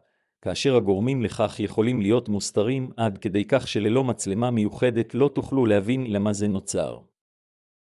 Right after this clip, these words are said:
עם מצלמה לביוב ניתן לבדוק את קווי הביוב בצורה בהירה ואיכותית, וכך להבין מה גורם לבעיות בצנרת.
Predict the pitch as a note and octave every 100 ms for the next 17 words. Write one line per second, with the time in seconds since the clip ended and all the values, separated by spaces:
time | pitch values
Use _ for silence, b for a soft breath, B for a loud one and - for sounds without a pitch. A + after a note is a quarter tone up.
0 | _ B2+ B2+ A2 - G2+ G2+ C3 A#2 F2
1 | G2 A#2 G2 G2 - B2+ B2+ F#2+ F#2 D3
2 | - - - G2+ A#2+ A2+ F#2 A2+ C#3 G3+
3 | - G#2 G2 B2 G#2 G#2 A2 B2+ G#2+ G2+
4 | - G#2+ - C3+ A#2+ _ - G#2+ D3 C#3+
5 | A2 G2+ G2+ C3+ A#2+ A2 A2 A2+ C3+ G#2+
6 | F#2+ G2+ G#2+ G#2 G#2+ - G2 F2+ C2 A#1
7 | _ _